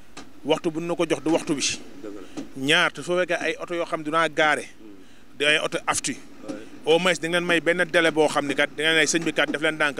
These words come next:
Speaker 1: mais suñu la joxee décharge bi nee la, c'est dans vingt-quatre heures wala quarante, mënta nekk, parce que oto lu ko taxawal yëkkatiwu ko.
Speaker 2: Dëgg la.
Speaker 1: Démb ñëw nañ fi heure boo xam ne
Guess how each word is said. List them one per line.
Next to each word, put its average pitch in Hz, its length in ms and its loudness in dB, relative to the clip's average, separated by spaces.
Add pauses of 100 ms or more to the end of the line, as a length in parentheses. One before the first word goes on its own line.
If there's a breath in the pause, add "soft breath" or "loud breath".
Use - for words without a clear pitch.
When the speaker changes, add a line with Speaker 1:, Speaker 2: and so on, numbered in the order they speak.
Speaker 1:
mais 160 180 -2
suñu 170 160 -4
la 175 80 -2
joxee 160 260 2
décharge 151 360 0
bi 143 80 -8
nee 156 120 0
la, 147 140 2 (260 loud breath)
c'est - 160 0
dans 165 180 4
vingt-quatre 160 400 0
heures 160 60 2
wala 160 140 2
quarante, 160 260 -2
mënta 170 220 -6
nekk, 160 300 0
parce 151 120 2
que - 80 -2
oto 160 160 0
lu 165 100 4
ko 180 80 4
taxawal 160 360 2
yëkkatiwu 175 340 0
ko. 127 140 0 (180)
Speaker 2:
Dëgg 113 120 -10
la. 101 60 -10 (540 loud breath)
Speaker 1:
Démb 175 180 2
ñëw 175 300 4
nañ 180 160 2
fi 175 240 0 (420)
heure 185 140 6
boo 175 160 6
xam 170 180 -2
ne 170 60 -6